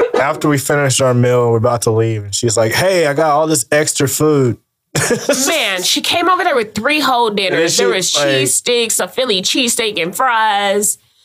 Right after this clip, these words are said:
Speaker 1: and I think chicken tenders with fries,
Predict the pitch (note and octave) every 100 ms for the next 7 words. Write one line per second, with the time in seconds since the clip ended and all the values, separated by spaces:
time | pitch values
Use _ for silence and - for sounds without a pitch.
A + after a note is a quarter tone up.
0 | _ _ _ - G3+ F#3 F#3 F#3 - -
1 | C#4+ F#3+ - C#4 C4 C4+ - C#4+ C4+ C4+
2 | B3+ C4 C4 C#4+ C#4 C#4 C#4 C#4